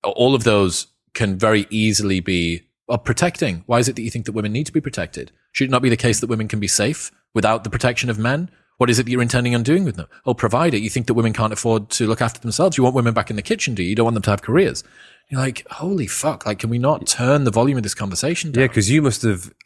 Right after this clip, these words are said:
Speaker 2: had a lot of these conversations with the interviews you've done. Do you fi-, do you think it's, uh, the dating s-, market at the moment is the worst it's ever been?
Speaker 1: It's a really good question. Um,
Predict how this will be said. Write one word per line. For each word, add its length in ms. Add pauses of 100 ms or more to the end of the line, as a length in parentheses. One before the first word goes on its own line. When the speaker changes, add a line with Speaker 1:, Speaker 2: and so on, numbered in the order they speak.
Speaker 2:
had 180
a 60
lot 200
of 80
these 120
conversations 640
with 200
the 200
interviews 460
you've 200
done. 260 (600)
Do 80
you 80
fi-, 220
do 160
you 60
think 180
it's, 180
uh, 380 (380)
the 120
dating 760 (1000)
s-, 220
market 360
at 80
the 60
moment 320
is 100
the 60
worst 220
it's 140
ever 120
been? 300 (220)
Speaker 1:
It's 1000
a 60
really 160
good 140
question. 540 (180)
Um, 400